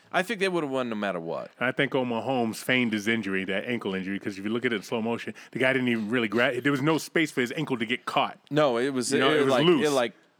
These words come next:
Speaker 1: it like slipped through and pa- and
Speaker 2: Yeah.
Speaker 1: then he limps.
Speaker 2: And, and
Speaker 1: Yeah, oh
Speaker 2: whi-,
Speaker 1: yeah,
Speaker 2: which
Speaker 1: well,
Speaker 2: is
Speaker 1: I mean,
Speaker 2: gamesmanship, man.
Speaker 1: Yeah, it is. You know what?
Speaker 2: Smart.
Speaker 1: I'm gonna, I'm gonna play you as long as you're playing, man.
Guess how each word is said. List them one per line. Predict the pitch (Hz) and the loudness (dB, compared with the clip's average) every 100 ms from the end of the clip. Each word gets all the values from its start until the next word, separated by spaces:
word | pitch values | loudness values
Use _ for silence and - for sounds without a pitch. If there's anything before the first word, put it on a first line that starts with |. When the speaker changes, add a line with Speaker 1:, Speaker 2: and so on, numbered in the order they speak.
| _ _ _ | _ _ _
Speaker 1:
it | 147 139 | -6 -2
like | 135 - | -2 -2
slipped | - - - 190 - | -4 -2 0 -2 -2
through | 156 156 | -4 0
and | 135 104 | 0 -2
pa- | 131 123 | -2 0
and | |
Speaker 2:
Yeah. | 131 127 | 2 4
Speaker 1:
then | 120 | 2
he | 117 | 0
limps. | 110 120 135 - | 0 0 0 -6
Speaker 2:
And, | 120 | -8
and | 135 123 | -6 0
Speaker 1:
Yeah, | 339 | 0
oh | 427 | 2
Speaker 2:
whi-, | 403 | 4
Speaker 1:
yeah, | 359 | 4
Speaker 2:
which | 220 | 4
Speaker 1:
well, | 139 143 | 4 2
Speaker 2:
is | |
Speaker 1:
I | |
mean, | 117 - - | 0 -6 0
Speaker 2:
gamesmanship, | 170 269 262 175 - 117 | 2 2 2 0 0 -2
man. | 110 113 | -2 2
Speaker 1:
Yeah, | 156 294 | 2 2
it | 175 | 0
is. | 359 370 - | 0 0 -2
You | 131 | -2
know | 147 | 0
what? | 180 285 | 2 0
Speaker 2:
Smart. | 359 196 - _ - | 0 0 -2 _ -8
Speaker 1:
I'm | 139 | 0
gonna, | 151 156 | 0 2
I'm | 170 | 0
gonna | 175 180 | 0 -2
play | - 185 | 0 2
you | 180 214 269 185 | 2 0 0 0
as | 160 | 0
long | 180 190 | 0 0
as | 175 | -2
you're | 180 | -6
playing, | - 208 220 127 | -2 -2 0 -2
man. | 107 117 | -2 -2